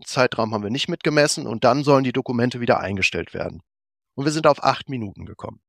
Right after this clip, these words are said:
So, und wenn man das jetzt mal hochrechnet auf eine normale Hausarztpraxis oder eine Facharztpraxis,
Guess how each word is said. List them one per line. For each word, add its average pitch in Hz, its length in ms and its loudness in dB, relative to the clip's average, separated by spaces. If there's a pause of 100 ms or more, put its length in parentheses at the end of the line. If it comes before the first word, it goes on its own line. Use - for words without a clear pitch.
(540)
So, 147 120 4
und 139 80 6
wenn 151 100 4
man 156 80 2
das 175 140 2
jetzt - 160 -4
mal 143 80 4
hochrechnet 165 520 4
auf 135 140 4
eine 139 80 0
normale 127 300 4
Hausarztpraxis 156 880 2
oder 120 160 0
eine 123 140 -2
Facharztpraxis, 139 960 -2